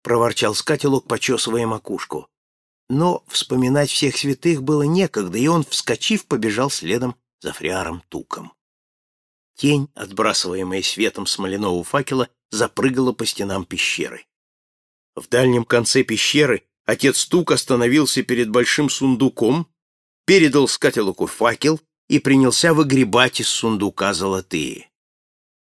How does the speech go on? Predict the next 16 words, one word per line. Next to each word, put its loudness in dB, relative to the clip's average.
«Ты -2
считай, 0
рябой, -2
не -2
зевай», 2
приговаривал -2
отец -4
Тук, -2
а 0
скателок 0
считал 0
и -4
считал, 0
пока 0
число 0
золотых 2